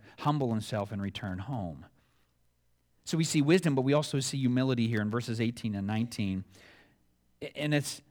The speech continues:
we see humility in the rehearsed statement he's planning to share with his father. He's recognizing that his desire to pursue his own free will by requesting his portion of the estate and then wasting it on wild living was sin.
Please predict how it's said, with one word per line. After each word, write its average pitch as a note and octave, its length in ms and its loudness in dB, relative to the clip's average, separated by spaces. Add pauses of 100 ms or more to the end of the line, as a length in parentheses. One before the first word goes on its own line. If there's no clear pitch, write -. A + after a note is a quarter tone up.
we D#3 80 0
see E3 180 -2
humility D3 400 2
in C#3 100 2
the B2+ 80 2
rehearsed B2 560 -2
statement C3 480 -4
he's A#2+ 160 0
planning B2 360 -2
to B2 120 -6
share A2+ 260 -2
with G#2 120 -4
his G2+ 120 -6
father. G#2 560 -4 (600)
He's D#3 180 2
recognizing D#3+ 720 2
that C#3 100 4
his C#3+ 160 2
desire C#3+ 460 2
to C3+ 80 0
pursue C3 340 0
his B2 120 2
own C3+ 180 4
free C3 220 0
will A#2+ 300 6
by A2+ 160 2
requesting B2+ 520 -2
his C3 140 0
portion C3+ 340 -4
of A2+ 100 -2
the A2 100 0
estate B2+ 420 -2 (300)
and B2+ 80 2
then A2+ 140 6
wasting B2+ 360 4
it A#2 100 0
on G#2+ 160 0
wild A2+ 240 2
living A#2 280 0
was G2+ 120 -2
sin. G2 540 -6